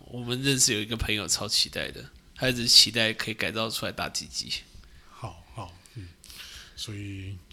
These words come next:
Speaker 2: 啊，我们就期待他
Speaker 1: 不会爆炸。
Speaker 2: 因为其实刚才讲那几间公司，他们也不是说，这个事情也不是一天两天的事情，他们也是维持了很长一段时间，到最后真的就是你那个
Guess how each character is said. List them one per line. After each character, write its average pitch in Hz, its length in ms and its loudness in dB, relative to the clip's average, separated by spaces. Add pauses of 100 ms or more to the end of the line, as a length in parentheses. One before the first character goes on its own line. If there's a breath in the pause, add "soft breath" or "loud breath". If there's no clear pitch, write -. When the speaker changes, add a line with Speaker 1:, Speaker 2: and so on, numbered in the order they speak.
(800 loud breath)
Speaker 2:
啊， 107 180 -8
我 107 160 -8
们 110 180 -6
就 123 160 -2
期 113 240 -2
待 123 160 -4
他 113 640 -8 (720 loud breath)
Speaker 1:
不 120 140 2
会 131 100 8
爆 104 200 0
炸。 69 300 -4 (440 loud breath)
Speaker 2:
因 190 60 0
为 202 100 2
其 143 160 0
实 143 140 -2
刚 160 180 -2
才 156 100 0
讲 117 220 -2
那 139 100 -4
几 113 140 -4
间 123 180 -4
公 123 200 -6
司， 123 120 -4
他 120 140 -4
们 123 220 -6
也 107 100 -10
不 113 160 -10
是 123 140 -4
说， 113 320 -6
这 190 120 -4
个 139 60 -2
事 135 160 -2
情 113 160 -4
也 104 80 -8
不 98 100 -10
是 135 140 -8
一 127 60 -8
天 127 220 -8
两 101 180 -10
天 101 160 -12
的 95 60 -10
事 98 120 -10
情， - 220 -10
他 120 100 -8
们 143 140 -6
也 104 100 -8
是 127 160 -8 (280)
维 135 160 -2
持 135 240 0
了 123 140 -4
很 101 300 -12
长 110 320 -4
一 120 80 -6
段 120 240 -6
时 98 160 -12
间， 98 260 -10 (440 loud breath)
到 147 140 -2
最 123 320 -4
后 110 260 -8 (100)
真 135 200 -8
的 120 100 -10 (680 loud breath)
就 139 140 -10
是 131 80 -8
你 113 140 -8
那 127 100 -8
个 127 180 -6